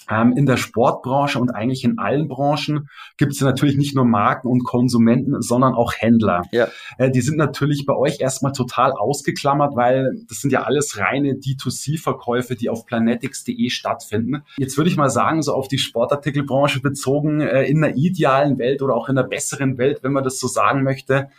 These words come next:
Speaker 1: verdient natürlich auch der Handel mit. Ich meine, wir
Speaker 2: Definitiv.
Speaker 1: sind uns, glaube ich, alle einig. Ja,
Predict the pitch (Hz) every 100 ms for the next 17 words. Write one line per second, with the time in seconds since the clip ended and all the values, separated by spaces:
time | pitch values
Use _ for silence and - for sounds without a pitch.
0 | _ - 113 131 131 - 143 139 - 120
1 | - 131 147 110 107 123 117 120 131 123
2 | 139 135 131 - 127 135 135 - 120 -
3 | 110 151 151 - 107 117